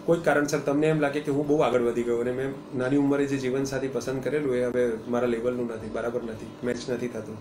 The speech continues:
તો એ લગ્ન એક કરાર છે, એક commitment છે. જો તમારું જીવનસાથી કદાચ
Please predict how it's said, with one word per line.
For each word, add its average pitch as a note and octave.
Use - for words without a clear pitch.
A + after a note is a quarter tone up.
તો -
એ -
લગ્ન E3+
એક B3
કરાર F#3+
છે, -
એક E3
commitment F#3+
છે. G#3
જો E3
તમારું F3
જીવનસાથી E3+
કદાચ F3+